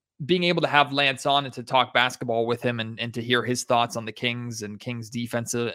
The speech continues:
and just his defensive philosophies, uh, was really, really cool. And I think you're gonna enjoy hearing from him too. So without, uh, further ado, how do the Kings fix their defense? Let's talk to Jessup's Lance Von Vogt about it.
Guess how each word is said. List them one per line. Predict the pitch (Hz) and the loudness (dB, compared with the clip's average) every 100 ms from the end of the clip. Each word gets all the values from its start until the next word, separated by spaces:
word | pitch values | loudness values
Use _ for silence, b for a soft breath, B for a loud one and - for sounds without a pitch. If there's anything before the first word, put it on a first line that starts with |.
| - | -8
and | 104 107 | -8 -8
just | 107 120 | -8 -8
his | 131 123 | -6 -6
defensive | 123 117 117 113 - | -6 -6 -6 -8 -6
philosophies, | - 104 - 110 113 - B B B | -2 0 -2 -6 -6 -6 B B B
uh, | 113 117 | 6 6
was | 123 | 4
really, | 127 135 117 | 2 4 4
really | 120 | 2
cool. | 120 131 123 110 | 2 4 4 4
And | 113 | 2
I | |
think | 113 135 123 | 0 -2 0
you're | 120 | -2
gonna | 117 117 | -2 -4
enjoy | 110 123 113 | -4 -4 -4
hearing | 107 117 110 | -2 -6 -6
from | - 113 110 | -8 -10 -10
him | 107 | -12
too. | - 101 | -8 -4
So | 87 185 180 160 B B | 6 10 12 10 B B
without, | 147 165 180 160 165 156 | 4 6 6 4 2 2
uh, | 147 | 2
further | 139 160 151 | 2 0 0
ado, | - 143 139 | -2 0 2
how | - 214 | 6 8
do | 165 | 8
the | 190 | 2
Kings | - 226 226 - | 2 2 0 -2
fix | 214 214 - | 0 0 2
their | 190 | 0
defense? | 151 208 220 226 240 226 | 2 0 0 2 0 0
Let's | 165 160 - | -4 -4 2
talk | 165 156 - | 2 2 2
to | 147 143 b b - | 2 2 b b -2
Jessup's | 170 185 185 151 - - | 2 4 2 2 -2 -8
Lance | 147 170 202 214 - - | 0 2 2 0 -6 -12
Von | 139 170 165 160 | -2 2 4 2
Vogt | 131 143 113 | 2 0 0
about | 104 | 0
it. | 95 | -2